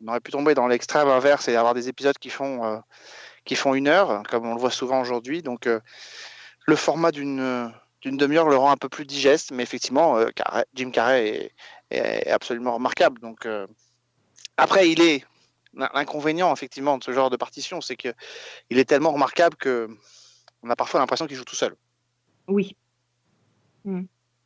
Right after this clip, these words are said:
Speaker 1: Il bouffe un peu tout, quoi. C'est ça qui est, euh, c'est ça qui est toujours un peu problématique dans ces, dans ces trucs-là.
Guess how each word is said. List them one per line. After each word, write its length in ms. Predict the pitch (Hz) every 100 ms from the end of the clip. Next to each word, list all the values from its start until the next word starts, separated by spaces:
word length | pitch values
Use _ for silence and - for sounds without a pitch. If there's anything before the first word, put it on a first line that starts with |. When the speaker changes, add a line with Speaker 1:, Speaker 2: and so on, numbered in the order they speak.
| 104 -
Speaker 1:
Il 120 | 120
bouffe 260 | 123 160 -
un 80 | 135
peu 140 | 143
tout, 200 | - 156
quoi. 260 | - 104 -
C'est 140 | - 113
ça 120 | 139
qui 160 | -
est, 140 | 127 127
euh, 320 | 117 107 104
c'est 120 | -
ça 120 | 117 143
qui 80 |
est 60 | 127
toujours 240 | 131 135
un 100 | 139
peu 220 | 135 - 170
problématique 580 | - 135 131 123 165
dans 180 | 139 131
ces, 280 | - 131 120
dans 100 | 117
ces 120 | -
trucs-là. 340 | - - 160